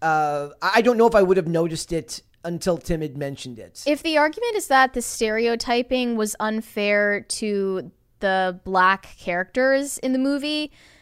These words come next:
Speaker 2: then
Speaker 1: Well, I think there's
Speaker 2: I,
Speaker 1: all around.
Speaker 2: uh, well, I think it was mainly, like, anti-white sentiment in it, but if you're, if you're arguing it about the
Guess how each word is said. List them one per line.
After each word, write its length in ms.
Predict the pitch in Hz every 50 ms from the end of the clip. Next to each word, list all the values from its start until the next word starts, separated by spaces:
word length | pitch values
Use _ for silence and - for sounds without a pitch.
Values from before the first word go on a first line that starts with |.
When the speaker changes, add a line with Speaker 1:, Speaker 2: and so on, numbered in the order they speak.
| _ _ _ _ -
Speaker 2:
then 560 | 208 202 208 233 233 233 233 226 226 220 220
Speaker 1:
Well, 100 | 214 226
I 60 | 202
think 140 | 226 247 220
there's 100 | 202 180
Speaker 2:
I, 220 | 247 254 254 262
Speaker 1:
all 180 | 254 185 175 156
around. 560 | 135 127 135 170 254 - - - _ - - - _ _ _ _ -
Speaker 2:
uh, 60 | - - _ _
well, 560 | - 262 302 302 285 285 269 247 - - _ _ _ -
I 80 | 262
think 180 | 262 349 349 349
it 60 | 339
was 180 | 277 247 220 220
mainly, 560 | 214 214 208 214 208 208 208 196 190 185 190
like, 220 | 180 175 175 - -
anti-white 720 | 196 185 180 - - 180 170 156 139 156 151 151 - - _ _ _ _ _
sentiment 520 | - - 185 175 175 170 180 180 180 - _ _ _ _ -
in 120 | 196 202
it, 180 | 202 - - 185
but 240 | 208 202 185 - - - - - _ _ _ _ _ 220 - _
if 220 | 254 277 269 -
you're, 340 | 285 285 285 277 277 269 262 -
if 120 | 254 254
you're 120 | 262 262 233
arguing 400 | 262 269 262 294 285 277 262 254
it 80 | 240 220
about 540 | 220 202 208 196 196 196 196 185 180 170 - _ _ _ _ _ _ _
the 640 | - - 202 196 190 185 180 175 175 180 180 185